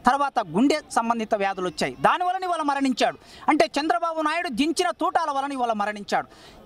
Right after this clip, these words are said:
ఎందుకోసం? గద్దరు తెలంగాణ కోసం పాట పాడినందుకు, ఎన్కౌంటర్లకు వ్యతిరేకంగా మాట్లాడినందుకు. మరి తొంభై ఆరులో ఆయన తెలంగాణ గురించి పాట పాడితే, మళ్ళీ వరంగల్లో తొంభై ఏడు డిసెంబర్లో వరంగల్ డిక్లరేషన్ జరిగింది. ఆ వరంగల్ డిక్లరేషన్లో ఆనాడు నయీం మూట,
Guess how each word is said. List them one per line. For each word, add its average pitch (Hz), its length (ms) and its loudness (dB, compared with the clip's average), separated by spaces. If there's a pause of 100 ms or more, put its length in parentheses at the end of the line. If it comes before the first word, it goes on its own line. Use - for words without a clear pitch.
ఎందుకోసం? 359 680 2
గద్దరు 254 220 -2
తెలంగాణ 339 480 0
కోసం 262 300 -4
పాట 202 220 -2
పాడినందుకు, 175 560 -6 (260)
ఎన్కౌంటర్లకు 330 640 2
వ్యతిరేకంగా 339 480 -2
మాట్లాడినందుకు. 202 680 -4 (360)
మరి 330 140 4 (120)
తొంభై 302 320 4
ఆరులో 370 260 -2
ఆయన 339 160 -2
తెలంగాణ 330 400 0
గురించి 302 280 -4
పాట 254 280 0
పాడితే, 285 520 0 (300)
మళ్ళీ 330 220 4
వరంగల్లో 359 520 0
తొంభై 320 320 -2
ఏడు 349 140 -4
డిసెంబర్లో 311 680 -2 (140)
వరంగల్ 285 320 -2
డిక్లరేషన్ 233 520 -4
జరిగింది. 160 340 -4 (280)
ఆ 233 120 6
వరంగల్ 359 400 0
డిక్లరేషన్లో 285 760 -2 (240)
ఆనాడు 254 320 0
నయీం 330 360 0
మూట, 294 340 0